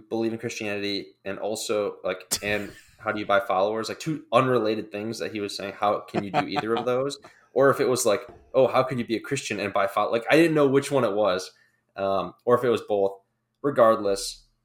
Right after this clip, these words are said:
Speaker 1: the dude was like, "I've never spent a dime on that." I think I've spent ten dollars on Instagram advertising in the five years I've had this account,
Speaker 2: <laughs>
Speaker 1: or four
Speaker 2: Same.
Speaker 1: years.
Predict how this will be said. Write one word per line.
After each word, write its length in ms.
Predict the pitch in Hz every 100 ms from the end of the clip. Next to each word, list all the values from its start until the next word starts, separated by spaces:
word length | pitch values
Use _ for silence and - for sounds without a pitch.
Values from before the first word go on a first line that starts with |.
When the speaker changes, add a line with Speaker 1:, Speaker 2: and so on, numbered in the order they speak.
| -
Speaker 1:
the 80 | 101
dude 400 | 117 113 107 - - _ _ _ _ _ _
was 80 |
like, 180 | 107 - -
"I've 240 | 101 113 107
never 240 | 104 104
spent 280 | - 107 95
a 20 |
dime 220 | 92 95 101
on 120 | 90
that." 240 | 90 92 - _ _
I 80 | 120
think 220 | 165 175 - _ _ -
I've 140 | 117
spent 240 | - 120 - _ _
ten 300 | - 117 120
dollars 720 | 110 101 110 120 131 135 - _ 101
on 180 | 101 98
Instagram 680 | 107 101 - 110 104 101 - _ _
advertising 920 | 95 101 107 117 117 120 127 135 143 - -
in 140 | 104
the 80 | 101
five 580 | - - - 101 107 101
years 260 | 95 98 98
I've 160 | 92
had 240 | 95 92 85
this 160 | -
account, 400 | - 175 - 151 - -
Speaker 2:
<laughs> 140 | -
Speaker 1:
or 100 | 98
four 240 | - 120
Speaker 2:
Same. 140 | 107 101
Speaker 1:
years. 180 | -